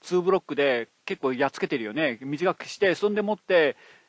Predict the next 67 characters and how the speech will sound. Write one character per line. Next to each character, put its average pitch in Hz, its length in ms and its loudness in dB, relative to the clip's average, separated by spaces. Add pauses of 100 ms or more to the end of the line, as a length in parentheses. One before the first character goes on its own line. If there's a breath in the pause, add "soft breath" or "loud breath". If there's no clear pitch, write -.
あ 156 160 0
の、 151 120 2
ワ 185 120 4
ッ - 20 -2
ク - 120 -14
ス - 60 -14
か 175 120 4
な 156 60 0
ん 139 40 -8
か 151 100 -2
で 151 120 2
ベ 143 200 2
タ 185 140 4
っ 180 80 2
て 196 260 2
貼 - 220 -4
り 208 140 -10
付 - 160 -6
け 233 40 -4
て 202 80 2
る 135 60 -2
よ 113 140 -4
ね。 135 80 -4
後 131 200 -8
ろ 139 60 -4
に 135 140 -4
ね、 147 100 -2
上 139 180 -2
の 139 100 -4
長 139 220 0
い 143 60 0
毛 117 140 -8
を 113 80 -6
エ 127 80 -6
レ 135 80 -2
ガ 135 100 -2
ン 127 60 -6
ス - 80 -16
系 131 100 -6
に 131 80 -8
ね。 139 80 -8
そ 240 140 -10
ん 262 40 -6
で 277 60 -2
も 294 80 -2
っ - 20 -4
て 175 200 2
襟 196 200 0
足 220 200 0
は、 202 280 4 (400 soft breath)
ま 220 180 0
あ、 185 60 2
か 226 200 0
な 220 100 6
り 160 60 4
上 175 160 2
ま 208 120 4
で 165 120 2
刈 160 240 -2
り 175 60 0
上 175 100 2
げ 170 140 -4
て 160 180 -2
あ 156 80 4
る 156 100 -4
け 170 160 -8
ど、 185 460 2